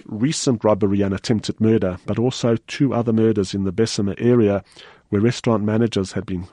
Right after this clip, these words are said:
robbed and killed at closing. Based on this gun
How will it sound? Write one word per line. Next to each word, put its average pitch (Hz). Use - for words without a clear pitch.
robbed 113
and 107
killed 107
at -
closing. 98
Based 123
on 127
this 131
gun 110